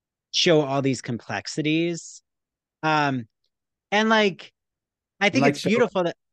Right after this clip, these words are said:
Speaker 1: yeah, yeah.
Speaker 2: And show a little ass, too, because there was ass all up in this <laughs> episode.
Speaker 1: Oh,
Speaker 2: I
Speaker 1: yeah,
Speaker 2: was
Speaker 1: yeah,
Speaker 2: like,
Speaker 1: there's a lot
Speaker 2: "Is
Speaker 1: of
Speaker 2: that
Speaker 1: ass.
Speaker 2: a thing?" Like, that was groundbreaking, I would think, back then.
Speaker 1: Yeah.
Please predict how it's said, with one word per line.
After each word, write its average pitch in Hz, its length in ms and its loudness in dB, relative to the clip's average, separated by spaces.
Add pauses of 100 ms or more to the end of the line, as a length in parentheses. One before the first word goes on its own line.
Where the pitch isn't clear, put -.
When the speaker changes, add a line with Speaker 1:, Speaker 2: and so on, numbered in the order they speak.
(100)
Speaker 1:
yeah, 190 260 -6 (200)
yeah. 147 280 -10 (580)
Speaker 2:
And 143 120 2
show 139 200 -2
a - 20 -2
little 113 180 0
ass, 104 300 -2
too, 110 260 -6
because 87 240 -10
there 147 120 -2
was 170 120 -4 (200)
ass 101 340 -2
all 101 300 -4
up - 160 -6
in 104 140 -8
this - 220 -12
<laughs> - 40 -12
episode. - 960 -12 (280)
Speaker 1:
Oh, 185 60 0
Speaker 2:
I 185 100 4
Speaker 1:
yeah, 175 140 6
Speaker 2:
was 160 100 4
Speaker 1:
yeah, 156 100 4
Speaker 2:
like, 123 100 -4
Speaker 1:
there's 147 180 -2
a 143 60 0
lot 139 240 2
Speaker 2:
"Is 160 60 2
Speaker 1:
of 107 120 -10
Speaker 2:
that 165 220 0
Speaker 1:
ass. 381 160 2
Speaker 2:
a - 180 -16
thing?" 104 300 2
Like, 127 420 -2
that 123 240 -2
was 349 160 -6
groundbreaking, 98 800 -6
I 87 40 -6
would 87 180 -8
think, 82 240 -6
back 80 240 -6
then. 69 400 -8
Speaker 1:
Yeah. 151 240 -12